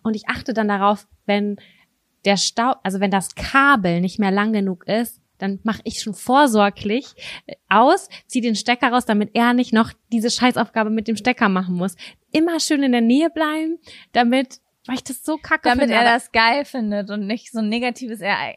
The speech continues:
Speaker 2: Erlebnis
Speaker 1: Ja,
Speaker 2: hat,
Speaker 1: Mann.
Speaker 2: dass er das nicht
Speaker 1: Weil
Speaker 2: nächstes
Speaker 1: ich
Speaker 2: Mal
Speaker 1: will's
Speaker 2: nicht wieder
Speaker 1: nicht
Speaker 2: macht.
Speaker 1: machen. Ich hasse es, Staubsaugen. Und ich hab auch gedacht, ja, so ein Roboter, das wär richtig, richtig cool. Also,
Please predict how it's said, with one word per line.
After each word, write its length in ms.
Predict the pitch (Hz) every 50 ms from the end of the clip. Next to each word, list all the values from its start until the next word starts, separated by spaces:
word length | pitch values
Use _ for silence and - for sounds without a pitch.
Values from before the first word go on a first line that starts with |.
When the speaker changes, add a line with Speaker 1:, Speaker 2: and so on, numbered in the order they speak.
| _
Speaker 2:
Erlebnis 320 | - - 214 202 202 285 359
Speaker 1:
Ja, 120 | 349 349 359
Speaker 2:
hat, 400 | 359 359 349 339 339 339 339 349
Speaker 1:
Mann. 80 | -
Speaker 2:
dass 120 | 415 381 392
er 60 | - - _ - -
das 120 | - - -
nicht 180 | 254 233 226
Speaker 1:
Weil 160 | 254 277 285
Speaker 2:
nächstes 140 | 254 - 330 294
Speaker 1:
ich 40 |
Speaker 2:
Mal 60 | 233 269 359 370
Speaker 1:
will's 100 | 233 233
Speaker 2:
nicht 100 | 240 254
wieder 240 | 302 294 262 220 220
Speaker 1:
nicht 440 | 302 320 349 349 - - - _ -
Speaker 2:
macht. 340 | 294 294 285 285 311 311
Speaker 1:
machen. 120 | - - 214
Ich 300 | - 262 - - - -
hasse 280 | 311 320 311 - 285
es, 200 | 285 302 311 -
Staubsaugen. 600 | - - - 254 269 320 330 - - 208 208 220 - - - - - -
Und 80 | - 254
ich 140 | 247 -
hab 140 | 277 285 -
auch 120 | 269 262 -
gedacht, 260 | - 269 269 240 -
ja, 100 | 254 233
so 140 | 214 214 233
ein 180 | 233 233 220
Roboter, 580 | - - - 254 262 254 226 202 190 - - 196
das 200 | 196 196 - -
wär 160 | 226 220 202
richtig, 400 | 247 285 294 - - 294 269 - 277
richtig 320 | 277 262 247 - 247 - - - -
cool. 200 | 254 233 220 - -
Also, 420 | - 190 180 180 185 175 175 180